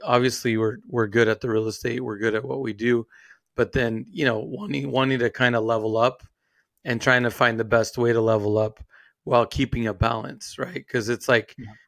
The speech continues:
Speaker 1: you can't be the master of all, right? 'Cause it's like, you know, they talk about jack of all trades, master of none. Like, we, we really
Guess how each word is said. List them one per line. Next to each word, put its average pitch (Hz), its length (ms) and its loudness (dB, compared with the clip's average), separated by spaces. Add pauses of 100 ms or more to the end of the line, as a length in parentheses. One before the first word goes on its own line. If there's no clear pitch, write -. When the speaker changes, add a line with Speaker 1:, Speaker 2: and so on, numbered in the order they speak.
(160)
Speaker 1:
you 123 180 0
can't 139 380 2
be 123 160 2
the 113 140 2
master 113 640 0
of 120 220 -4
all, 113 260 4
right? 120 380 0 (380)
'Cause 113 160 -6
it's 113 160 -6
like, 120 300 4
you 143 140 -4
know, 117 80 2
they 117 80 2
talk 127 240 2
about 117 180 4
jack 117 240 2
of 117 100 -2
all 110 100 2
trades, 113 300 -2
master 113 400 -2
of 104 120 -2
none. 110 380 -6 (540)
Like, 147 220 -6 (100)
we, 135 420 -8
we 120 200 -6
really 117 560 2